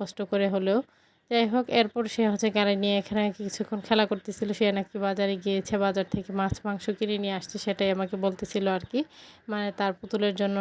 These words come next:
নাকি নিয়ে আসছে। তো এগুলোই আমাকে দেখাইতেছিল তার গাড়ির পিছনে নাকি রেখেছে। যাই হোক, ও একটু দুষ্টুমি করতেছিল আর কি। তো ওর এই দুষ্টুমিগুলো খুবই ভালো লাগে, কিছু কিছু মুহূর্ত আমাকে খুবই হাসায়। তো এখানে এরপর দুপুরবেলা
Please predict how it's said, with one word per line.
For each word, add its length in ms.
নাকি 240
নিয়ে 200
আসছে। 240
তো 100
এগুলোই 440
আমাকে 220
দেখাইতেছিল 600
তার 220
গাড়ির 340
পিছনে 380
নাকি 240
রেখেছে। 340
যাই 180
হোক, 240
ও 80
একটু 200
দুষ্টুমি 380
করতেছিল 500
আর 140
কি। 120
তো 80
ওর 160
এই 100
দুষ্টুমিগুলো 640
খুবই 300
ভালো 240
লাগে, 280
কিছু 260
কিছু 240
মুহূর্ত 260
আমাকে 260
খুবই 200
হাসায়। 340
তো 60
এখানে 340
এরপর 220
দুপুরবেলা 500